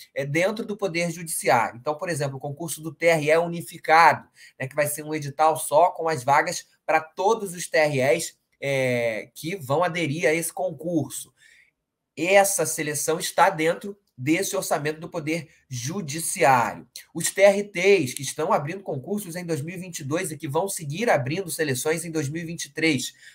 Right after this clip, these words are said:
também virá desse orçamento o provimento dessas vagas. Então, dá pra gente esperar, sim, um dois mil e vinte e três com os concursos de T R Es, na verdade será um unificado, e também os demais concursos de T R Ts.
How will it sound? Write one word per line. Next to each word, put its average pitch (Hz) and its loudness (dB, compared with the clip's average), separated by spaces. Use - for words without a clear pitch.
também 151 0
virá 165 4
desse 185 2
orçamento 160 -2
o 180 -4
provimento 196 0
dessas 160 2
vagas. 87 -8
Então, 147 -2
dá 165 8
pra - -2
gente 175 -8
esperar, 165 4
sim, 165 -4
um 175 -12
dois 151 -2
mil 156 -4
e 156 -6
vinte 165 -8
e 143 -16
três 127 -2
com 139 -6
os 139 -8
concursos 139 -8
de 190 -4
T 165 0
R 170 6
Es, 247 6
na 131 -4
verdade 135 0
será 147 0
um 208 -4
unificado, 156 2
e 240 -2
também 202 2
os 165 -8
demais 160 2
concursos 147 -8
de 165 -6
T 165 -2
R 160 4
Ts. - -16